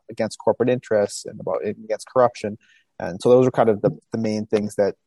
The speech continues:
she touts as for, from her time on the city council. Our, her candidate is, I mean, her opponent is Annissa Essaibi George.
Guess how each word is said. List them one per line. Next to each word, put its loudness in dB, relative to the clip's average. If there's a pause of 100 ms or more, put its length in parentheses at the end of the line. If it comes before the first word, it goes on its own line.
she -8 (140)
touts 0
as -8
for, 2 (160)
from -2
her 0
time -6
on -6 (300)
the -10
city -6 (120)
council. -4 (480)
Our, 2 (200)
her -2
candidate 4 (180)
is, 0
I 2
mean, -4
her 2
opponent -2
is -2
Annissa -6
Essaibi 0
George. 2